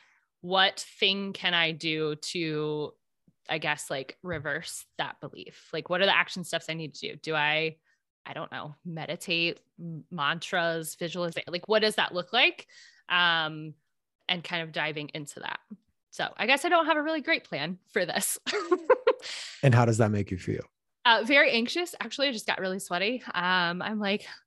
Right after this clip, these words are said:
Speaker 1: <sighs> "I don't know what to say now." So, uh, yeah, yep, that's where we're at.
Speaker 2: Perfect. So first of all, it was a
Speaker 1: <laughs>
Speaker 2: great observation.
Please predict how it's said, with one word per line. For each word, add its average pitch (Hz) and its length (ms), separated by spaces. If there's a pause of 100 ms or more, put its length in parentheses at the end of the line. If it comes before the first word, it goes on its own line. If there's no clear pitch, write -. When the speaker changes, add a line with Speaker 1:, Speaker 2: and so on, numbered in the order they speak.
(340)
Speaker 1:
<sighs> - 560
"I 220 100
don't 254 120
know 277 80
what 269 100
to 240 80
say 349 220
now." 160 280
So, 185 420 (380)
uh, 208 340
yeah, - 240 (320)
yep, 151 140 (100)
that's 247 240
where 285 100
we're 320 80
at. 349 200 (840)
Speaker 2:
Perfect. - 420
So 117 320 (260)
first 127 160
of 123 60
all, 123 80
it - 20
was 113 140
a - 120
Speaker 1:
<laughs> - 60
Speaker 2:
great 135 200
observation. 127 760